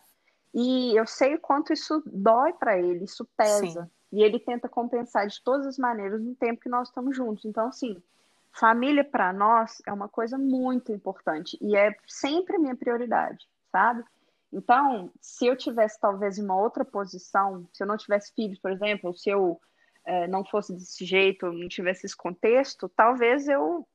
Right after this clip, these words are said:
Speaker 1: talvez não, eu investiria mais, eu, eu farei-, eu faria mais tempo no meu trabalho, né? Eu criaria mais projetos, eu faria mais posts, eu faria mais fotos, eu faria
Speaker 2: Uhum,
Speaker 1: mais.
Speaker 2: uhum.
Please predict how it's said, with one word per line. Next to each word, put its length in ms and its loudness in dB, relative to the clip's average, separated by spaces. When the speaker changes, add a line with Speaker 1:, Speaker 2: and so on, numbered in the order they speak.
Speaker 1:
talvez 360 0
não, 320 -2
eu 200 -2
investiria 640 -4
mais, 560 0
eu, 420 -4
eu 140 -4
farei-, 400 4
eu 60 -12
faria 280 0
mais 360 0
tempo 500 -4
no 100 -10
meu 160 0
trabalho, 580 2
né? 180 -4
Eu 60 -6
criaria 560 0
mais 280 -8
projetos, 540 -6
eu 80 -18
faria 200 -8
mais 340 -4
posts, 400 0
eu 80 -12
faria 300 -4
mais 360 0
fotos, 360 4
eu 80 -4
faria 280 -4
Speaker 2:
Uhum, 60 -6
Speaker 1:
mais. 220 0
Speaker 2:
uhum. 500 -10